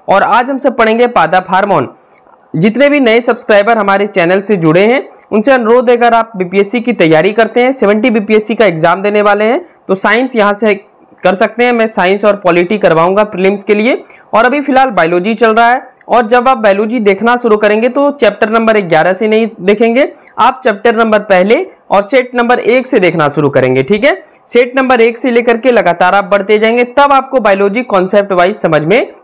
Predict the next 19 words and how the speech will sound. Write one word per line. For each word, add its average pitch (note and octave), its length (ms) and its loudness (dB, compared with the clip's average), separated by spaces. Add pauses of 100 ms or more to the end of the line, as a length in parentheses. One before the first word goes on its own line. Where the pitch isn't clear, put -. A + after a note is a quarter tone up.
(120)
आएगा। C#3+ 300 0
फिलहाल B3 400 0 (280)
ये G#3 120 2
chapter A#3 380 0
है A#3 60 2
पादप F3+ 400 0
हार्मोन E3+ 360 0
के A3+ 80 -2
ऊपर। B3 480 0 (160)
चैनल B3+ 300 0
पे C4+ 140 0
नए B3+ 100 0
हैं B3 180 0
तो A#3 100 2
चैनल F#3+ 360 0
को F#3+ 100 -2
सब्सक्राइब F3+ 540 -2
कर G#3+ 100 2
लेंगे। A#3 340 0